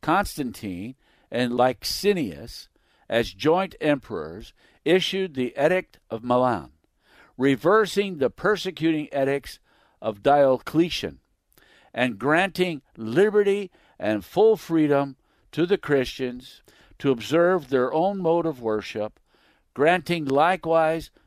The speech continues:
to the Christians and to all the free choice to follow that mode of worship which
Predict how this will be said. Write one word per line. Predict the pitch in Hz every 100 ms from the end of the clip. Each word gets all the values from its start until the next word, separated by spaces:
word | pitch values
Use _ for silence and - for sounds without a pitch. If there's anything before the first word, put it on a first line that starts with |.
| _ -
to | 170
the | 196 196
Christians | - 147 131 151 147 135 -
and | 135 156
to | 165 156
all | 110 107 107 117 _ _ -
the | -
free | - 156 202
choice | 165 151 120 113 113 - _ _ _
to | 135
follow | 120 143 160 165
that | 135 135 127
mode | 135 170 180
of | 151
worship | 123 117 113 - 120 - _ _ _ _
which | 123 143 143 -